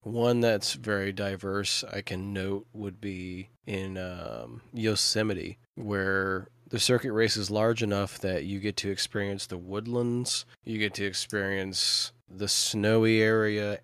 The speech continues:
and you also get to experience a wildfire area where you've <laughs> got to dodge a fire truck. Um, I think you also have to dodge a train,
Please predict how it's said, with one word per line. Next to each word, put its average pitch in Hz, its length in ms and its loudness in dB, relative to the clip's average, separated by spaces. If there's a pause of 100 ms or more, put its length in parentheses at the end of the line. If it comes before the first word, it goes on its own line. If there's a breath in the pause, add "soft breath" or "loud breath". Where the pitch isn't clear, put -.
(100)
and 127 400 0
you 123 160 2
also 123 240 -2
get 120 200 -4
to 123 120 0
experience 117 680 -2 (380 soft breath)
a 110 80 -4
wildfire 92 840 -4
area 73 520 -4 (180)
where 87 460 0
you've 98 360 -6
<laughs> 101 60 -2
got 120 100 6
to 98 80 4
dodge 95 400 2
a 95 60 -2
fire 101 480 0
truck. 98 540 -2 (200)
Um, 85 480 -6
I 107 80 -4
think 113 240 -2
you 107 100 0
also 104 220 -2
have 104 120 -4
to 113 60 -4
dodge 104 480 0
a 98 160 -4
train, 107 680 2